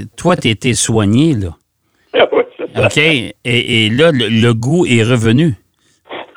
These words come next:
Speaker 1: C'est ça, la bonne nouvelle. Tu sais,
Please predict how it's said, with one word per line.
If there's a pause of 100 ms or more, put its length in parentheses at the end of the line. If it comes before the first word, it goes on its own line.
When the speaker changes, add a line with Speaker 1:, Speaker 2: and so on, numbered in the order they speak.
(120)
Speaker 1:
C'est
ça,
la
bonne
nouvelle. (600)
Tu
sais,